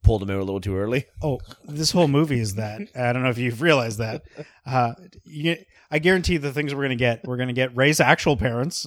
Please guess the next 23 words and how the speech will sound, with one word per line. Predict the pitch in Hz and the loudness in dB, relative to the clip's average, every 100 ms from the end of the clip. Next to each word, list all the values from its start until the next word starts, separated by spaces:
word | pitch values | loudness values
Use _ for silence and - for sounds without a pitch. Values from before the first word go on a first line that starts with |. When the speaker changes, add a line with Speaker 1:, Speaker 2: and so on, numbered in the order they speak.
| - | 0
Speaker 1:
Oh, | 143 165 | 4 6
Speaker 2:
or, | |
Speaker 1:
yeah, | 175 139 | 6 4
Speaker 2:
and | |
they're | 139 | 4
Speaker 1:
yeah. | 151 | 4
Speaker 2:
gonna | 151 | 4
mean | 147 | 2
something. | 123 123 123 151 | 2 -2 -2 -4
Speaker 1:
<laughs> | 151 | -4
Yeah. | 175 151 - - | -2 -4 -4 -6
Speaker 2:
Luke's | 131 156 - | 2 2 4
gonna | 160 170 | 2 2
be | 160 | 6
back | 147 143 | 6 6
in | 143 | 4
some | 123 135 123 | -2 -2 -2
form. | 123 113 131 _ _ _ - _ _ _ _ _ - | -2 -2 -6 _ _ _ -20 _ _ _ _ _ -12
Uh, | 147 | -10
and | 151 165 | -4 0
then | 208 | 0
we're | |
getting | 190 190 170 151 131 | 4 2 2 -2 -6